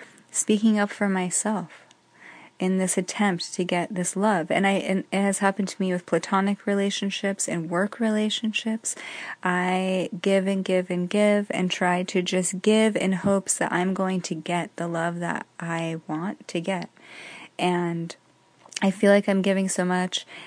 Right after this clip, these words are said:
and then I'm not receiving back, and I become resentful, and I'm never able to really speak up and say anything about it. And I really feel like I'm finally get-, I'm getting through it. I'm getting to the other side of it.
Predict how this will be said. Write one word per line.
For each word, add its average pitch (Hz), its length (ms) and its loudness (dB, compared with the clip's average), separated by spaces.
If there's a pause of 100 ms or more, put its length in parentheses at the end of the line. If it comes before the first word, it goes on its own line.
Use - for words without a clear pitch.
(140)
and 180 240 4
then 170 220 4
I'm 175 180 2
not 185 180 4
receiving 185 520 0
back, 170 320 0
and 170 120 0
I 165 80 0
become 165 380 -2
resentful, 190 800 2
and 180 180 0
I'm 175 120 2
never 185 220 2
able 185 320 0
to - 160 -4
really 175 280 0
speak - 360 0
up 220 200 0
and 175 120 -2
say 254 260 2
anything 170 500 0 (540)
about 202 360 4
it. 160 160 -4 (500)
And 180 880 -2 (920)
I 196 80 2
really 220 380 6
feel - 360 2
like 208 180 6
I'm 190 100 2
finally 196 800 2
get-, - 220 0
I'm 185 180 2
getting 202 360 6
through 220 460 4
it. 165 160 0
I'm 180 160 4
getting 196 280 6
to 202 120 4
the 196 120 10
other 202 220 6
side 202 300 6
of 175 140 0
it. 165 140 -2